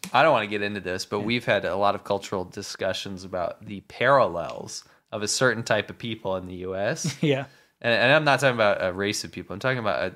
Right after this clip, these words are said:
Speaker 1: a, a certain type of, like,
Speaker 2: Mm.
Speaker 1: culture.
Speaker 2: Yeah.
Speaker 1: And then Afrikaner people with their garden gnomes, their
Speaker 2: Yeah.
Speaker 1: kind of the way they set things up, their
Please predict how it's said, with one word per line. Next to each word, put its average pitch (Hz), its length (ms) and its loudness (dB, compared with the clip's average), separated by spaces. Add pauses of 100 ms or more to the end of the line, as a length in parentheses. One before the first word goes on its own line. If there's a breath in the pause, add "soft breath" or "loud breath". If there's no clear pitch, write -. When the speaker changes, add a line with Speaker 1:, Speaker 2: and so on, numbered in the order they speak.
(140)
Speaker 1:
a, - 40 -8
a - 20 -6
certain 143 440 -2
type 110 380 0
of, 98 260 -8
like, 87 340 -6 (200)
Speaker 2:
Mm. 127 60 -12
Speaker 1:
culture. 107 640 -2 (120)
Speaker 2:
Yeah. 127 200 -6 (360 soft breath)
Speaker 1:
And 107 140 -2
then 101 160 4
Afrikaner 107 520 2
people 92 280 -8
with 95 160 -6
their 95 120 0
garden 127 560 4
gnomes, 92 500 -6
their 98 220 -4
Speaker 2:
Yeah. 202 540 6
Speaker 1:
kind 131 140 2
of 127 80 0
the 120 80 4
way 120 140 6
they 113 100 2
set - 320 0
things 110 260 -4
up, 101 380 0
their 101 120 -2